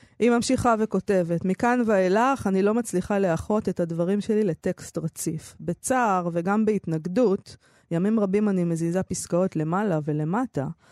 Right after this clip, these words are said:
אני נאלצת לקבל את העובדה שמכאן ואילך הטקסט הזה יהיה בנוי מפרגמנטים שאסמן בכוכביות מפרידות. יש בי התנגדות גדולה לכך, אבל זה כנראה חלק ממה שאני כותבת עליו. מאוד רציתי לכתוב את הדברים בבהירות, ברצף, שאפשר יהיה פשוט לקרוא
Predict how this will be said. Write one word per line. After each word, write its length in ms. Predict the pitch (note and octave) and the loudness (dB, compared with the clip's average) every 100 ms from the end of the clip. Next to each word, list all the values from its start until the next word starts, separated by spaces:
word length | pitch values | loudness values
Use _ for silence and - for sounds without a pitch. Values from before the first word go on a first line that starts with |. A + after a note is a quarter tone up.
| - _ | -20 _
אני 180 | E3+ F#3+ | -2 2
נאלצת 460 | G#3 A#3+ D4+ E4 A3 | 2 2 0 -2 -2
לקבל 380 | - F3+ G3+ | -2 0 0
את 120 | G3+ F3 | 0 0
העובדה 460 | D#3+ E3+ A3+ A#3 | -2 -2 0 0
שמכאן 500 | - E3+ E3+ G3 F#3 | -2 -4 -2 -2 -2
ואילך 540 | F3+ D#3+ D#3 F#3 F#3+ - | 0 0 0 0 -2 -6
הטקסט 420 | - G#3 - - | -4 -6 -4 -4
הזה 140 | F3+ | -2
יהיה 140 | F3 E3+ | 0 0
בנוי 380 | D#3+ E3 F#3+ F#3+ | 0 0 0 0
מפרגמנטים 880 | E3 - D#3+ D#3+ F3 G3 G3+ G#3 G3+ _ _ | -2 -4 -4 -2 -2 -2 -2 -4 -4 _ _
שאסמן 680 | - E3 - E3 E3 F3 F#3+ | -6 -6 -4 -4 -2 0 -2
בכוכביות 600 | E3 - - D#3+ D#3+ E3 | -4 -6 -8 -4 -4 -4
מפרידות. 720 | D#3+ - D#3+ D#3 E2+ - - _ _ _ - - _ _ | -6 -6 -8 -6 -8 -14 -20 _ _ _ -20 -20 _ _
יש 140 | G3+ G#3+ | 0 2
בי 120 | B3+ | 0
התנגדות 420 | A3+ G3+ F3+ B3 | 0 0 0 0
גדולה 260 | G3+ A#3 A3 | 2 2 2
לכך, 320 | G#3+ E3 D#3+ | 0 -2 -4
אבל 140 | E3+ E3+ | -4 -4
זה 100 | F3 | -4
כנראה 280 | F3+ G3 | -2 -2
חלק 320 | G3 G3+ G3+ F3 | -2 -2 -2 -2
ממה 200 | E3 E3 | -4 -2
שאני 240 | F3 D#3+ | -4 -6
כותבת 440 | - E3 D#3+ E3 | -6 -4 -4 -4
עליו. 200 | D3+ D3 D#3+ D#3+ _ _ _ | -6 -6 -8 -14 _ _ _
מאוד 160 | G#3+ A#3+ | 0 2
רציתי 300 | C#4 C#4+ C#4+ | 2 2 0
לכתוב 320 | B3+ - A#3 | 0 0 0
את 120 | A3+ | 0
הדברים 400 | E3+ F3 F#3 G3+ | -2 0 0 0
בבהירות, 680 | F#3+ E3+ D#3+ E3+ F3+ - - | 0 0 0 0 -2 -2 -6
ברצף, 580 | E3 E3+ E3+ - D#3+ - | -2 0 0 -2 -8 -6
שאפשר 360 | - E3 G3+ G3 | -6 -2 0 0
יהיה 100 | G3 | 0
פשוט 300 | G3 A#3+ B3 | -2 -4 -4
לקרוא 340 | A#3 G#3 G3+ | -4 -2 -2